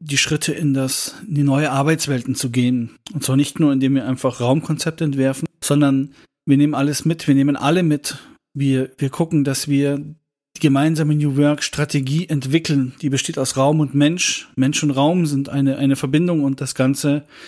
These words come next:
wird noch gestützt durch die Technologien. Ich möchte mit diesem Podcast gerne zahlreiche Themen darstellen, die transparenter machen, äh, oder, oder hervorbringen, womit man so nicht rechnet, wenn man mit dem Thema Arbeitswelten rechnet.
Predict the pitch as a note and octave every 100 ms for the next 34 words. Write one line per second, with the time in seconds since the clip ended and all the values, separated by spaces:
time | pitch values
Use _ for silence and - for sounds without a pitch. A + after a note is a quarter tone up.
0 | - C#3+ C#3 C#3+ C3+ - C#3 - - C3
1 | - C#3+ C3 D3 - D#3+ D3+ C#3 A2+ G2
2 | _ _ _ _ _ _ _ _ _ _
3 | _ _ _ _ _ - C#3+ E3+ G#3 G3+
4 | F3 F3+ E3+ D#3 F#3+ - E3 D#3 D#3 D#3
5 | D#3 D#3 G3 - D3+ F#3+ G3 F#3 E3 -
6 | F#3 F3+ C#3+ D3+ F3 - B2 B2 D3+ F3
7 | E3+ D#3+ D3 F3+ E3+ C#3 C3 - B2 D3
8 | D#3 E3 C#3+ D3 D3+ - D#3 D#3 D#3+ E3
9 | G3+ F#3+ D#3 C#3+ D3+ D#3+ D#3+ D3 D3 D3
10 | D#3 C#3+ E3 F3 F3 F3 D#3+ - D3 F#3+
11 | - D3+ C3+ C#3 C#3 C3+ C#3 C3+ C#3 C3+
12 | A#2+ C#3 D3 - A#2 A#2 A2 A2 A2